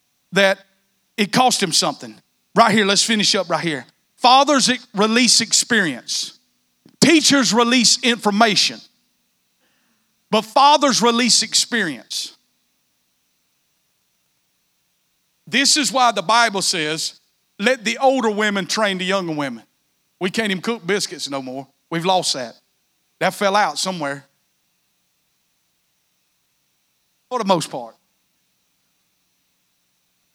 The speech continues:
We cook 'em, you know, them kinds that you take the can, split it, psh,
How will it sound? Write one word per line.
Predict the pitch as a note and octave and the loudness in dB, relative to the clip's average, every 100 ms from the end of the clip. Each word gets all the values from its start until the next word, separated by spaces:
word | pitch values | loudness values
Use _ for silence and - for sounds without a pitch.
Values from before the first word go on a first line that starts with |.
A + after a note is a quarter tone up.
| _ | _
We | F3 | -6
cook | F3+ G#3 | -4 -4
'em, | F3+ F3+ | -4 -2
you | |
know, | F3+ | -2
them | F3+ | -2
kinds | D#3 G3 F#3 | 0 0 0
that | E3 D#3+ | -2 -6
you | D#3 | -6
take | D3 F#3+ F#3+ | -4 -4 -4
the | D#3 | -4
can, | G3+ G3 F3+ C#3+ | -4 -2 -4 -4
split | - - G3 F#3 | -8 -4 -2 -2
it, | E3 | -4
psh, | - - | -8 -10